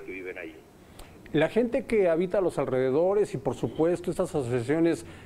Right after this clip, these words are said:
Speaker 2: encargadas de preservar el ambiente, ¿qué es lo que piensan, qué es lo que opinan? ¿Han platicado con las autoridades? ¿Qué es lo que les han dicho sobre esta intención de afectar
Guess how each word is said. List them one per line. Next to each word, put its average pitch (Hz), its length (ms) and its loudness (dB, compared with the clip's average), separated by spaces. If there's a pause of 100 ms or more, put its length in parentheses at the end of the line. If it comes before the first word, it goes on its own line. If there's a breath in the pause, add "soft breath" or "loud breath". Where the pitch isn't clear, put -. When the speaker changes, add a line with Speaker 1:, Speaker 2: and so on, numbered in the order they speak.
Speaker 2:
encargadas 139 680 2
de 123 460 2
preservar 131 460 0
el 156 120 2
ambiente, 143 640 2
¿qué 160 140 0
es 160 80 0
lo 165 220 0
que 127 160 2
piensan, 156 500 0
qué 160 80 -2
es 151 60 2
lo 156 120 2
que 147 80 2
opinan? 160 480 2 (380 loud breath)
¿Han 165 280 4
platicado 165 520 2
con 143 140 0
las 131 180 -2
autoridades? 147 840 2
¿Qué 160 100 0
es 151 60 2
lo 165 120 2
que 151 80 -2
les 127 220 -2
han 151 160 2
dicho 175 360 0
sobre 123 500 2 (320 loud breath)
esta 147 800 2
intención 143 840 2
de 123 600 2
afectar 139 680 2